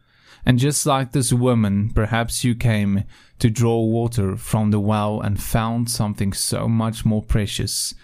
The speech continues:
than you could have hoped for. Jesus is living water, friend. He is true life and fulfillment for you.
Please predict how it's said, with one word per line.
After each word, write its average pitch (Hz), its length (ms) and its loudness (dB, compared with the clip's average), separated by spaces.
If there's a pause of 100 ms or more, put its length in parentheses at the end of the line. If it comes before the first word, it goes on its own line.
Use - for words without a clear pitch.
(260)
than 101 200 2
you 104 140 2
could 101 160 -2
have 104 140 -4
hoped 98 280 -2
for. 104 300 -4 (760)
Jesus 135 640 2
is 113 380 0
living 117 580 2
water, 113 500 2
friend. - 480 -4 (440)
He 147 300 4
is 127 200 -2
true 147 400 0
life 127 540 -2
and 117 200 0
fulfillment 117 720 0
for 104 220 0
you. 101 340 0